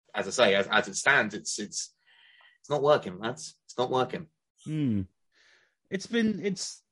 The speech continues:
Speaker 2: come up against a few walls, isn't it, this Activision deal? It doesn't, still doesn't look completely set in stone.
Speaker 1: Yeah, I mean, these things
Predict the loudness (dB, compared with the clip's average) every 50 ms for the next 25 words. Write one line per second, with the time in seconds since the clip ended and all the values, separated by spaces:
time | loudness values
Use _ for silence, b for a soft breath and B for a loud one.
0 | _ _ 0 0 2 2 2 2 2 0 0 0 2 4 4 6 4 2 2 0
1 | 0 0 2 2 2 2 0 -2 -2 -2 -2 -2 -2 -2 0 0 0 0 0 0
2 | 0 -2 -4 _ -6 -4 -2 -2 0 -2 -2 -6 -10 _ -14 -14 -4 0 0 2
3 | 2 2 0 0 0 0 -2 -4 -6 -14 -20 _ -4 -4 -2 -2 -2 -4 -4 -4
4 | -2 -2 0 0 -2 -2 -2 -2 -2 -2 -4 -6 _ _ _ b b b b b
5 | b b b b b b 8 8 10 10 10 10 10 10 8 10 10 10 8 8
6 | 6 2 B B B B B B _ _ _ _ -6 4 4 4 6 6 4 2
7 | 2 2 -2 -4 -8 -10